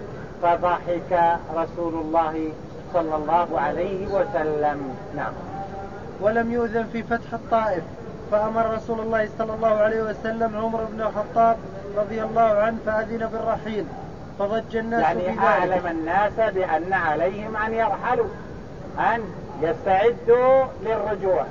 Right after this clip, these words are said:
Speaker 1: فشق ذلك على الناس، لأن هذا رجوع بدون فتح. نعم.
Speaker 2: فضج الناس في ذلك وقالوا: "نرحل ولم يفتح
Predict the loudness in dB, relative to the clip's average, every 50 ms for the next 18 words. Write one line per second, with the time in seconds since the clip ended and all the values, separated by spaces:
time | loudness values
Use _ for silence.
0 | -6 -12 -12 -12 -12 -12 -10 -10 -12 -12 -2 0 0 2 4 2 2 2 4 2
1 | 2 4 4 2 2 0 -2 -2 -2 0 0 0 0 0 -2 -2 -2 -2 -4 -4
2 | -6 -8 -10 -12 -12 -12 -12 -12 -10 -6 -4 -2 -2 -2 -2 -2 -2 -2 -2 0
3 | 0 2 4 4 4 4 4 2 0 2 4 6 6 6 6 6 4 2 2 0
4 | -4 -4 -2 -2 -2 0 2 4 4 4 4 0 -4 -2 0 0 0 0 -2 -8
5 | -12 -12 -12 -12 -14 -14 -14 -14 -14 -12 -8 -8 -6 -6 -8 -10 -10 -12 -12 -12
6 | -12 -12 -12 -12 -12 -12 -12 -12 -12 -12 -12 -12 -12 -12 -12 -14 -14 -12 -8 -4
7 | -2 0 2 2 2 2 0 -2 -2 0 0 0 0 0 -2 -6 -6 -6 -6 -8
8 | -2 2 4 4 4 4 0 -2 -6 -10 -12 -14 -14 -14 -12 -6 -4 -4 -4 -2
9 | -2 -2 -2 -2 -2 -2 -2 0 0 0 0 -2 -4 -4 -4 -4 -4 -4 -2 -2
10 | -2 -2 -4 -6 -6 -6 -8 -8